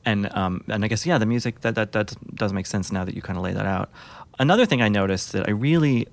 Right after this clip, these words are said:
like about your performance in the film is Isabel is such a complicated character. You know, she's doing a lot of good in, uh, Calcutta, um, uh, with working with children in orphanage,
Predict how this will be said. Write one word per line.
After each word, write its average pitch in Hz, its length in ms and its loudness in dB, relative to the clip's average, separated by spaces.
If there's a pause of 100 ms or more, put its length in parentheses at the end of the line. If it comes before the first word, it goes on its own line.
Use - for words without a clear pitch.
(480)
like 110 360 2
about 98 340 2
your 123 160 0
performance 98 440 -4
in 98 80 -4
the 92 80 -2
film 101 420 -4 (200)
is 107 580 0 (880)
Isabel 165 280 4
is 139 80 2
such 131 180 0
a 117 60 0
complicated 110 1000 0
character. 98 520 -4
You 95 120 -2
know, 92 260 0 (260)
she's 104 480 -2
doing 123 320 4
a 117 60 4
lot 107 200 6
of 98 100 -2
good 101 320 0 (240)
in, 98 340 -2 (380)
uh, 90 200 -2
Calcutta, 98 600 -2 (100)
um, 92 420 -2 (480)
uh, 90 220 -2
with 95 180 -4
working 98 260 -4
with 98 80 -2
children 98 360 -2
in 98 100 -2
orphanage, 92 600 -4